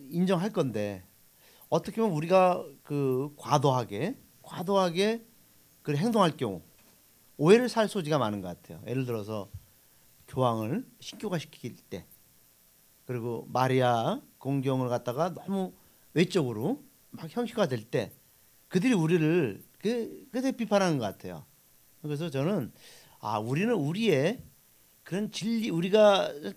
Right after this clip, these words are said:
추구하는 진리의 길을 온전히 간다면 다 거기서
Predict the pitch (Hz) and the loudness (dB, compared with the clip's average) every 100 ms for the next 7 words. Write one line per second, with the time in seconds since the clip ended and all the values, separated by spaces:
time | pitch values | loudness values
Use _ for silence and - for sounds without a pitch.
0 | _ - - 240 233 214 233 226 180 202 | _ -14 -10 -2 2 4 2 -4 -6 2
1 | 208 196 196 233 254 - 240 254 247 226 | 2 2 0 -4 -4 -4 -2 -2 -2 -4
2 | 120 131 123 175 220 101 - - _ _ | -2 0 2 2 2 0 -10 -20 _ _
3 | _ _ _ - - 262 254 226 170 170 | _ _ _ -8 -4 2 2 4 4 2
4 | 302 | 0